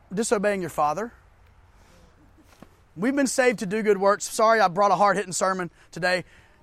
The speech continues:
The Lord knows that He wants me to shut up. All right, we are going, here's what we're gonna do. We're gonna pray. You're gonna get your stuff.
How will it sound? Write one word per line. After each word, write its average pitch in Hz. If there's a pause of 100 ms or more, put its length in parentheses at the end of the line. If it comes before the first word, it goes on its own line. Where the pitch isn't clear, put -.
(140)
The 170
Lord 202
knows 202
that 180
He 190
wants 190
me 180
to 175
shut 170
up. 156 (140)
All 180
right, 214
we 247
are 262
going, 262 (720)
here's 269
what 277
we're 262
gonna 254
do. 220 (360)
We're 220
gonna 269
pray. 233 (1500)
You're 226
gonna 269
get 226
your 277
stuff. -